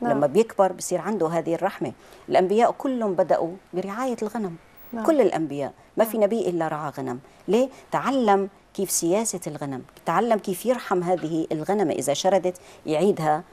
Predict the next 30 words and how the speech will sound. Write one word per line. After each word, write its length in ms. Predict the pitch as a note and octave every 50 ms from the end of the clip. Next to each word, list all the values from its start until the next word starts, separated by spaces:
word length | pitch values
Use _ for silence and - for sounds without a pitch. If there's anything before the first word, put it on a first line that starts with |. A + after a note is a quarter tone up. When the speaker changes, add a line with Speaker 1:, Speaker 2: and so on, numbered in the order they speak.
| - _ _ _ -
Speaker 2:
إلى 320 | D#3+ D#3 D3+ C#3 D3 D3+ - - -
طريقها. 420 | D3+ D3+ - - B3 A3 - -
Speaker 1:
نعم. 100 | D3+ A2 - - - - - - -
Speaker 2:
تعلم 340 | D3+ D3 F#3+ A#3+ C4 A#3 G#3
ما 200 | G3 G3 G3+ G3+
تحتاج 540 | - - - - - C4+ C4+ B3 G3+ F#3+
هذه 480 | F#3 F3+ F#3 F3+ F3+ E3 F3 F3+ E3+ - - E3
الغنم، 420 | D#3+ D#3 E3 G#3 A#3 A#3 A3+ A#3
لذلك 460 | A#3+ G#3+ F3+ D#3+ G3+ G#3+ G#3+ G#3+ G#3 - - - - - -
كانت 340 | - G3 E3 E3 D#3+ - F3
هذه 360 | F3+ F3 D#3 E3 D#3+ D#3 D#3
بداية 400 | - D#3 C#3 F#3 A3+ B3+ B3 A#3 -
الرحمة 420 | G#3 G3 F#3+ - - F#3+ F#3+ F#3 - - _ -
للأنبياء، 560 | D#3+ D#3+ - - F3 E3 D#3+ E3+ F#3 F#3+ -
ثم 440 | - - - B3+ G#3+ F3+ E3+ F3 G3 G#3 - _ _ _ _ -
رحموا 380 | F3 F#3 - F#3 E3+ D#3 C#3+
بها، 420 | C3 - - C#3 D3 C#3+ C#3+ C#3+ - - - -
آه، 540 | C#3 C3+ C3 C3 B2+ C3 B2+ B2+ B2 B2 - -
عباد 340 | D3 C#3+ C#3 D#3+ D3+ C3 C3+
الله 220 | B2 A#2+ C3+ C3
تعالى. 380 | C3 - C3 A2 A2+ A2 A2 - - -
Speaker 1:
نعم. 300 | A#3 A#3 A3+ A3 G#3+ G#3
Speaker 2:
فإذا، 380 | G#3+ F#3+ C4 C4 C4 B3+ B3+ B3 A3+ - - - _ - -
آه، 260 | E3 F3 E3+ E3 E3
بنشوف 360 | E3+ G#3 A#3 - E4 D4 -
أطفال 420 | - - - - G#3 G#3 A3 G#3
كتير 280 | G#3 - - B3 A#3+ A#3
ممكن 300 | A#3 G#3+ - A3+ G#3+ G3+
يكونوا 260 | G3+ - B3 A#3 A3+ A3
مؤذيين 640 | A3 - F3+ G#3 G#3+ A#3 C#4 D4+ B3+ D#3+ B2+ B2+